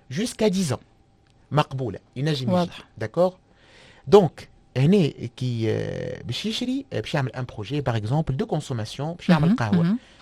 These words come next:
Speaker 1: باش يجيب لي ماشين. Il est exonéré.
Speaker 2: داكور.
Speaker 1: من التي في إي ومن المعاليم الديوانية.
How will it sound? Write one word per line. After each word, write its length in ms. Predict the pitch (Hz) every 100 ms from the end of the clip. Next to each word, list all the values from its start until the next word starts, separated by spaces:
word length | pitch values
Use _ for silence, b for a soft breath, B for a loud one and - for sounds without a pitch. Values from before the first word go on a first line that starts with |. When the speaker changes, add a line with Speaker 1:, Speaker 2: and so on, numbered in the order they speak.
| B
Speaker 1:
باش 80 | -
يجيب 240 | 190 202
لي 60 | 185
ماشين. 380 | 170 - 135 - _ _ _ _ _ _ _ _ _ _ _ _ _ _ _ _ _ _ _ _
Il 40 | 117
est 200 | 156 185
exonéré. 420 | 165 185 170 120 - _ _ _ _
Speaker 2:
داكور. 380 | 202 202 - 165 -
Speaker 1:
من 60 |
التي 200 | 147 131
في 80 | 104
إي 200 | 104 170
ومن 100 | 165
المعاليم 460 | 127 139 131 165 170
الديوانية. 440 | 143 160 143